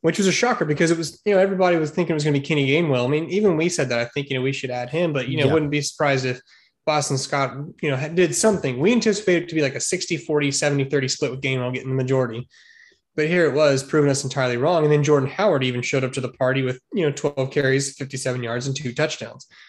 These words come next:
Speaker 1: So I'm really confused as to what, you know, the Philadelphia coaching staff is doing, because you just spent, what was it, like, a sec-, a third round pick on Kenneth Gainwell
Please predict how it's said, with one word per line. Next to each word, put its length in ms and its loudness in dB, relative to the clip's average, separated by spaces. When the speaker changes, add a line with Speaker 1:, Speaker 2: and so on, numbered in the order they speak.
Speaker 1:
So 160 0
I'm 180 2
really 160 4
confused 540 0
as 140 0
to 40 0
what, 300 0
you 80 -4
know, 160 -6
the 100 -4
Philadelphia 420 0
coaching 360 0
staff 320 -4
is 100 -6
doing, 360 0
because 520 -4
you 120 0
just 200 0
spent, 320 2
what 140 0
was 160 2
it, 40 -4
like, 120 -4
a 80 -8
sec-, 220 -4
a 120 -6
third 240 0
round 220 2
pick 320 -2
on 140 0
Kenneth 240 -2
Gainwell 420 0